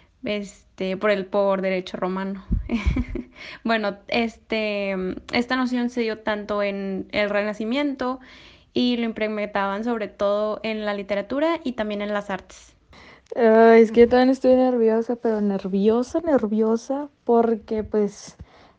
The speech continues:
Speaker 2: me han-, me están dando ya calificaciones y todo así, todas las cosas. ¿No es cuando te dan una calificación? Híjole, te pones muy nervioso porque no sabes <laughs> cuánto vas a sacar. Entonces creo yo que son mis nervios, creo yo. Creo yo, también nerviosa por,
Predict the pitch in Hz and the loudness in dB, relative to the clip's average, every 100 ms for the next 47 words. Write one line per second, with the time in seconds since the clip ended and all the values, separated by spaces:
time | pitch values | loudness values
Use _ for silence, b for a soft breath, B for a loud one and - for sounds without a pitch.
0 | - 202 208 220 214 208 208 233 269 269 | -2 0 2 0 0 0 0 2 4 4
1 | 277 294 277 - - 214 - 240 254 269 | 2 0 0 -4 -4 -6 0 2 4 6
2 | 269 269 269 262 - 220 - 226 254 240 | 4 4 0 -2 -4 -10 -4 0 0 -2
3 | - 247 254 247 254 262 240 - 254 240 | -6 0 0 0 -6 -6 -8 -2 0 0
4 | 240 311 262 226 233 277 285 240 208 196 | 0 0 4 4 4 0 -2 -6 -4 -4
5 | 202 220 311 - b b b b b - | -2 -2 -4 -10 b b b b b -4
6 | 247 302 247 214 208 202 247 247 254 262 | 0 4 4 2 0 0 2 2 2 2
7 | 220 208 208 240 233 214 214 214 - 233 | 2 0 0 -4 -6 -6 -4 -4 -2 -4
8 | - - 262 262 254 196 - 214 - b | -2 2 2 2 0 0 0 -6 -6 b
9 | b b b 226 220 208 214 233 233 226 | b b b 0 2 2 2 4 4 4
10 | 240 240 226 233 226 208 185 180 180 - | 0 0 2 2 2 0 0 -2 -8 -12
11 | - 185 185 190 - - _ - - 359 | -8 -2 0 -2 -6 -12 _ -4 0 2
12 | 392 262 226 220 226 247 240 226 226 240 | 2 0 0 0 2 2 2 2 2 -2
13 | 226 - | -2 -4